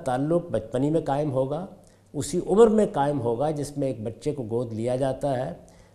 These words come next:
उसी एहतमाम से कायम होगा जिसका ऊपर जिक्र किया जा चुका है।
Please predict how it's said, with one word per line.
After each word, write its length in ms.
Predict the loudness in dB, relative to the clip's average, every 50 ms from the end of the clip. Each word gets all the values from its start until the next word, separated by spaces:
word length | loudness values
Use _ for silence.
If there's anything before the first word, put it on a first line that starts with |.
| -20 -10 -6
उसी 240 | -4 -2 0 2 4
एहतमाम 540 | 4 4 4 2 2 2 4 4 6 6 6
से 140 | 4 2 2
कायम 280 | 4 4 4 4 4 4
होगा 260 | 4 4 4 4 2 0
जिसका 300 | 0 -2 -4 -2 -2 -2
ऊपर 240 | -2 0 0 -2 0
जिक्र 240 | 0 -2 -2 -2 -4 -4 -8 -12 -6
किया 140 | -4 -2 -2
जा 160 | 0 -2 -2 -2
चुका 280 | -4 -6 -4 -2 -2
है। 300 | -2 -2 -2 -4 -6 -10